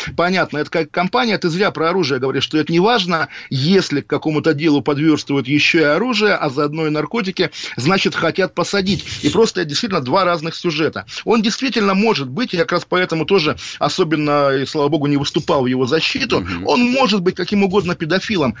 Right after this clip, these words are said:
Speaker 1: Это, что называется, отдельный вопрос. Другой вопрос, почему именно в него так политически вцепились, реально же идёт прямо публичное с-, использование федеральных медиа, борьба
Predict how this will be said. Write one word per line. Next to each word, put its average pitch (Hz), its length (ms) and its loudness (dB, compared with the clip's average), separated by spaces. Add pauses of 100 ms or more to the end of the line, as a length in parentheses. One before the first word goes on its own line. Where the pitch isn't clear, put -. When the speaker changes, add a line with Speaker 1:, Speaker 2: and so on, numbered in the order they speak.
(160)
Speaker 1:
Это, 196 400 2
что 156 140 -6
называется, 156 640 0 (220)
отдельный 139 500 -2
вопрос. 127 440 -4 (260)
Другой 175 460 2
вопрос, 170 440 -2 (180)
почему 196 440 2
именно 180 480 0
в 143 100 -2
него 180 260 0
так 165 300 -2
политически 196 800 -2
вцепились, 190 680 -2 (160)
реально 190 420 2
же 170 180 -2
идёт 185 360 -2
прямо 165 240 0
публичное 156 640 -2
с-, - 120 -8 (200)
использование 156 580 0
федеральных 156 540 0
медиа, 156 380 2
борьба 151 600 0